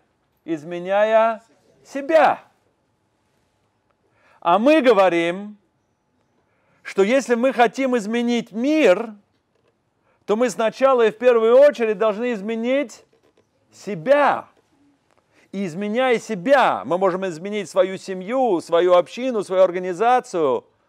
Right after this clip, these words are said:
и весь мир. Но начинать мы должны с того, что мы должны изменить себя. Теперь в чем сложность изменения себя,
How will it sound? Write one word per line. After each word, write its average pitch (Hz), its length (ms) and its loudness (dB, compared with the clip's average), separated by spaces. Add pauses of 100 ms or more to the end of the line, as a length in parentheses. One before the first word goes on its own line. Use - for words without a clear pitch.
(220)
и 107 80 -18
весь 127 240 -14
мир. 196 300 -14 (680)
Но 170 140 0
начинать 190 500 2
мы 185 140 -2
должны 147 540 -2 (960)
с - 100 -20
того, 156 220 -4
что - 120 -10
мы 131 120 -8
должны 123 240 -6
изменить 101 280 -16
себя. 127 320 -18 (2250)
Теперь 127 160 -18
в - 60 -20
чем 262 260 -8
сложность 165 1000 -6 (580)
изменения 135 720 -12
себя, 117 800 -6